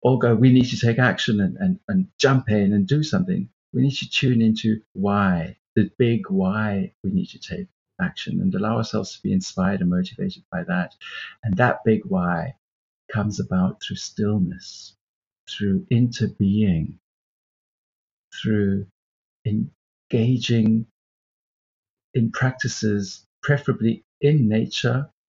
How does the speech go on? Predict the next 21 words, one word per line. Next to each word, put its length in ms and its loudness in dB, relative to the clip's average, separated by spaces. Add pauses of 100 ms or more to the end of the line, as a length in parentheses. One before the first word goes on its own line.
or 140 2
with 260 -2
nature 360 2
as 100 -4
a 40 -8
source 300 -4
of 80 -10
inspiration, 880 -4 (1900)
and 160 2
allow 340 2
something 520 0 (120)
to 460 0
emerge 1160 2
through 380 2
us 600 -2 (600)
and 540 2 (540)
with 240 0
nature 460 4
as 100 0
a 80 0
stakeholder 960 -2